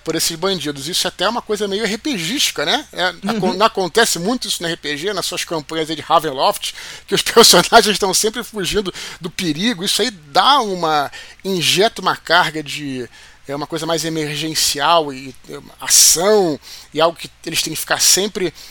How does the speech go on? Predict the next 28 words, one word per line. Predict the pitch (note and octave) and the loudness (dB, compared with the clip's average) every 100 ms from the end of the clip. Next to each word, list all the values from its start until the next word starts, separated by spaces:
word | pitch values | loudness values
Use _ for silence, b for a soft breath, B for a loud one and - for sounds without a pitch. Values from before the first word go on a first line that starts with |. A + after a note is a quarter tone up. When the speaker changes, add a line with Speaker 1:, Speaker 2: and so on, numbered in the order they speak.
| B - | B -2
Speaker 1:
é, | D3+ D3 C#3 D3+ | 0 2 0 -4
ligados, | D#3+ C#3+ E3+ F#3+ | -2 2 2 2
que | - | -4
eu | |
achei | G3 A#3 | -6 -6
muito | F#3+ B3 | -10 -12
interessante. | D4 B3 G3 - D3+ C3+ C#3+ | -10 -6 -2 -2 -2 -6 -8
Outra | D#3+ - | -10 -10
coisa | D#3+ D#3 | -8 0
Speaker 2:
Foi, | D3 A#3 | 4 4
Speaker 1:
bem | |
Speaker 2:
tem | - | 4
um | G3 | 0
Speaker 1:
particular. | G#3+ G#3 | 0 2
Speaker 2:
momento | G#3 A3 A3 | 4 4 4
lá, | G3+ F#3 C#4+ | 6 8 6
né, | F#3 | 4
que | - | 2
a, | F#3+ - - | 2 0 2
a | E3 D#3+ | 6 4
policial | - F3 F3+ - D3+ | 4 0 0 2 2
que | D#3 | 2
tá | - | 0
com | D#3+ D#3+ | -4 0
eles | D3+ F#3+ G#3 | 0 0 -2
diz | F3+ | -2
assim, | G3+ D3+ C3 | -2 -2 2
"Olha, | F3 E3 B2 A2+ | 6 6 4 -2